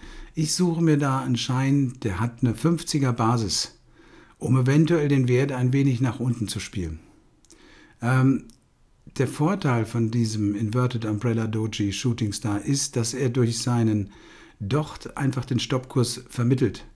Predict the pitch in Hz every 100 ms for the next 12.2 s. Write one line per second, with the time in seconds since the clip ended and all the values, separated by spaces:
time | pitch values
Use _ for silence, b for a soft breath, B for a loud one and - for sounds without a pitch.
0 | B B B - 131 139 139 120 160 170
1 | - 135 127 - 135 143 131 113 110 110
2 | 131 131 B B B B 123 135 139 117
3 | 131 120 120 131 139 - 131 127 - 120
4 | 117 104 117 - 120 - 120 123 117 113
5 | 113 117 113 98 107 107 113 107 95 101
6 | - 90 80 - - _ _ B B B
7 | B B B 98 113 110 123 139 131 131
8 | 123 110 120 120 113 113 - 120 113 101
9 | 113 120 139 151 135 127 - 120 117 113
10 | 120 - 110 - 107 98 85 98 95 95
11 | - B B B 104 95 92 - 95 78
12 | -